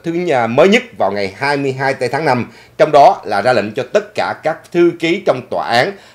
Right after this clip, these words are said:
là không nên và không thể nhận bất kỳ một cái, à, khiếu nại mới nào nhắm vào quan tòa có tên là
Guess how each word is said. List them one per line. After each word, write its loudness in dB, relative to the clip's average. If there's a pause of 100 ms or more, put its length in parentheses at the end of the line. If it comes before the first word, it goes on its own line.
là -4
không 0
nên 0
và -2
không -6
thể -6
nhận -8
bất -4
kỳ 0
một -10
cái, -2
à, 2 (220)
khiếu 0
nại -4
mới 4
nào 0 (260)
nhắm -2
vào -2
quan -4
tòa -2
có -8
tên -6
là -8